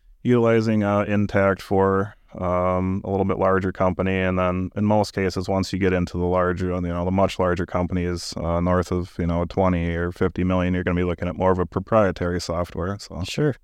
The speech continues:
Speaker 2: sure. Um, well, Becky, uh, you talked about transitioning a lot of clients from, you know, the traditional desktop application to a cloud-based, um, applications or s-, accounting solution.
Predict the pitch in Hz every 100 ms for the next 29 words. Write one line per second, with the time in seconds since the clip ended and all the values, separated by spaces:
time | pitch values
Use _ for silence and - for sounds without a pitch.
0 | _ - _ - - 147 131 _ _ _
1 | _ _ _ _ - 143 147 117 - -
2 | 143 139 175 - 156 - 131 120 117 127
3 | - 123 - 113 110 - 113 101 120 120
4 | 110 110 104 113 107 104 - 104 101 104
5 | - 120 104 104 - 110 123 - 110 117
6 | 117 - 117 110 107 - 107 107 - 101
7 | 107 - 101 107 110 101 - - - -
8 | _ - 104 101 101 - 104 - - 107
9 | - 107 104 - 113 107 95 - 117 -
10 | 107 101 - 104 117 113 107